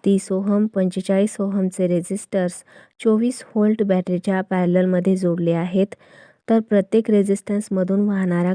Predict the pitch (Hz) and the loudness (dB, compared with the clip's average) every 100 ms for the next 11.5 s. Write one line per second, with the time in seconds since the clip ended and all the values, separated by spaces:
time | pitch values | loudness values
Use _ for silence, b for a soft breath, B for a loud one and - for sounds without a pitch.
0 | - 185 180 185 - 202 190 175 - _ | 0 0 2 0 -2 -2 0 -2 -4 _
1 | _ _ _ - 202 202 196 185 185 175 | _ _ _ -2 2 4 4 4 2 0
2 | 180 196 - b b b 208 214 240 240 | 0 0 -2 b b b 2 4 2 2
3 | 226 214 214 214 202 185 185 185 185 - | 2 2 2 0 0 0 2 2 0 0
4 | 190 233 b b b 208 202 202 240 226 | 0 -2 b b b 0 0 0 0 2
5 | 214 202 208 208 214 233 233 - - 180 | 2 2 2 2 0 0 0 -2 -8 -6
6 | 196 180 208 b b b 202 202 214 - | -2 -2 -2 b b b 0 0 -2 2
7 | 233 208 185 185 185 - 170 175 175 196 | 2 4 2 2 0 0 -2 -2 -2 0
8 | 208 - - 185 180 170 185 b b b | 0 -2 -8 -6 -4 -4 -4 b b b
9 | - 202 220 190 180 185 190 - - 214 | 0 4 4 4 2 2 0 -2 0 2
10 | 226 233 - _ _ - 202 202 208 202 | 2 -2 -10 _ _ -4 0 2 2 0
11 | 196 185 180 165 | 0 -4 -2 0